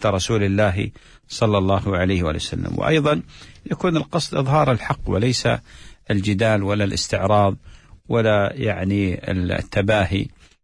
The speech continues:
أو ال-، شيء من هذا القبيل. وكذلك يلتزم بأخلاق المسلم عامة وبأخلاق المجادل، المجادلة خاصة، المجادلة خاصة. والأمثلة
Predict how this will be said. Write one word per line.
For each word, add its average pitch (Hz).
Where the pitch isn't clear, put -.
أو 104
ال-، 92
شيء 123
من 101
هذا 90
القبيل. 117
وكذلك 123
يلتزم 110
بأخلاق 101
المسلم 98
عامة 120
وبأخلاق 101
المجادل، 95
المجادلة 95
خاصة، -
المجادلة 90
خاصة. -
والأمثلة 120